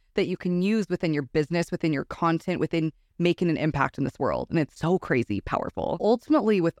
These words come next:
all of this, I know we spoke out a lot on this episode, but it's such an important episode to really take in and to really know what is it that really makes someone have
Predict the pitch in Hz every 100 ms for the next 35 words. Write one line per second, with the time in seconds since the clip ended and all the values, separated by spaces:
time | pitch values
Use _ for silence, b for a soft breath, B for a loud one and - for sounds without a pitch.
0 | _ 151 151 143 147 170 - 170 165 165
1 | 196 - 190 180 156 139 139 143 151 143
2 | - 139 151 - 151 151 - - 190 208
3 | 214 220 202 202 196 185 - 165 190 -
4 | 160 156 165 151 156 165 - 165 - -
5 | 143 143 139 - 156 170 151 160 170 151
6 | 143 151 165 _ _ - 165 226 - 175
7 | 160 147 - 143 156 165 165 175 160 139
8 | - - - - 175 165 160 165 156 -
9 | 170 143